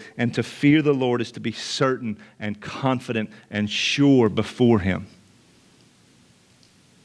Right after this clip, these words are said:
And the guarantee that the, the verse says here is that this fear,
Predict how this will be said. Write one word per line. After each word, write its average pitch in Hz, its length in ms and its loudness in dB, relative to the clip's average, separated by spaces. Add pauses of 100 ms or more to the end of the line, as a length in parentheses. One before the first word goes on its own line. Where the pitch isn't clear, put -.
(1080)
And 113 140 2
the 110 60 4
guarantee 139 580 0
that 117 160 -4
the, 120 100 -8
the 113 140 -10
verse 123 340 0
says 117 360 2
here 101 180 -2
is 101 100 -4
that 107 220 0 (320)
this 127 300 0
fear, 135 440 0